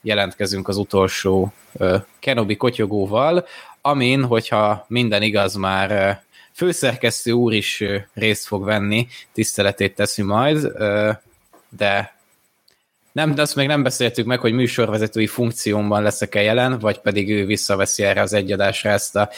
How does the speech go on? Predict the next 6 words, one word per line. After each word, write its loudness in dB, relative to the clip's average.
szerepet, 0
ez 0
majd 2
menet -4
közben -2
kiderül. 0